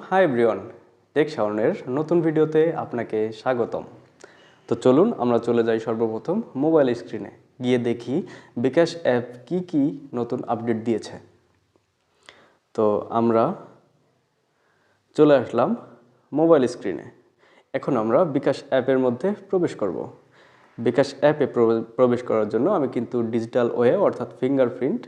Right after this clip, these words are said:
ব্যবহার করছি। আমার বিকাশে আমার ফিঙ্গারপ্রিন্ট দেয়া। ওকে, আমি কিন্তু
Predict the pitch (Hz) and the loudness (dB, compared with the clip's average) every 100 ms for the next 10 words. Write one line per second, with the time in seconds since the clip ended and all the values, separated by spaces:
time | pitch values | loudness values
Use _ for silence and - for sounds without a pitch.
0 | - 123 127 110 104 101 - - _ _ | -10 -2 0 0 -4 -8 -12 -18 _ _
1 | _ _ _ _ _ _ _ _ _ _ | _ _ _ _ _ _ _ _ _ _
2 | _ 127 143 127 120 113 - 185 196 127 | _ 2 2 4 0 -4 -4 -4 -2 -4
3 | 120 127 120 113 117 151 226 - 113 107 | -4 -2 0 0 0 -4 -4 -8 -4 -4
4 | 82 - _ _ _ _ _ _ _ _ | -6 -12 _ _ _ _ _ _ _ _
5 | _ _ _ _ _ _ _ _ _ _ | _ _ _ _ _ _ _ _ _ _
6 | _ _ _ _ _ _ _ _ _ _ | _ _ _ _ _ _ _ _ _ _
7 | _ _ _ _ - - 151 262 - 127 | _ _ _ _ -6 2 2 2 0 -2
8 | 127 123 120 165 | 0 -4 -2 -4